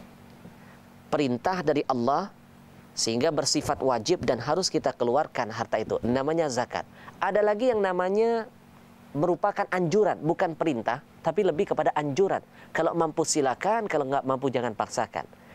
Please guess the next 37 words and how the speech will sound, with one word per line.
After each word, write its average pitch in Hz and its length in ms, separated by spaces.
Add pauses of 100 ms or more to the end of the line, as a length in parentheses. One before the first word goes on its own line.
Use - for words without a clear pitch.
(200)
Ini 214 140
lebih 202 200
kepada 190 260
sunnah. 180 440 (160)
Namanya 220 440
apa? 160 160 (100)
Infak, 143 840 (240)
sodako. 127 1120
Ah, - 180
ini 202 140
tidak 175 240
ada 147 140
kepaksaan. 107 720 (540)
Kalau 113 180
dia 156 140
punya 196 260
kelebihan 196 320
harta, 196 280
silahkan 185 340
dia 143 140
infak. 127 320 (420)
Kalau 131 220
dia 147 140
nggak 151 200
punya, 185 420 (560)
ada 135 240
jalan 143 260
lain 147 240
untuk 131 220
mendapatkan 127 580
sodako. 110 680
Ah, 107 220
dengan 156 300
cara 202 240
apa? 202 180
Banyak, 120 560
Neng. 101 300